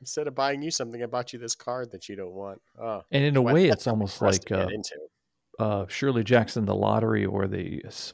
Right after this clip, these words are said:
Speaker 2: Whacking Day on The Simpsons, where
Speaker 1: <laughs>
Speaker 2: you see so many, uh, f-, fights and things <laughs> in, in, in, uh, Walmarts and Best Buys. Uh, so there's a brutality to it.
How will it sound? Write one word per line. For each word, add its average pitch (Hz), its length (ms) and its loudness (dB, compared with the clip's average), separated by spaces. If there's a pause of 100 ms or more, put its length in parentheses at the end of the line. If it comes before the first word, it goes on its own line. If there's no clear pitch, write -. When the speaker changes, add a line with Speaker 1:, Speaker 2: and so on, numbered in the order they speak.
Speaker 2:
Whacking 113 520 2
Day 101 220 0
on 95 140 -2
The 95 80 -6
Simpsons, 110 520 -2
where 101 200 0 (180)
Speaker 1:
<laughs> 180 120 0
Speaker 2:
you 117 180 0
see 131 300 0
so 143 240 2
many, 123 360 6
uh, 101 160 8 (220)
f-, - 300 -14
fights - 640 4
and 127 180 2
things 147 440 6
<laughs> - 0 -
in, 123 580 2 (280)
in, 120 200 -4 (640)
in, 113 380 4
uh, 101 300 4 (140)
Walmarts 113 680 4
and 95 140 -2
Best 104 260 2
Buys. 95 520 0
Uh, 87 240 -4 (260)
so 95 260 2
there's 101 180 2
a 101 40 2
brutality 113 680 4
to - 180 -4
it. - 140 -8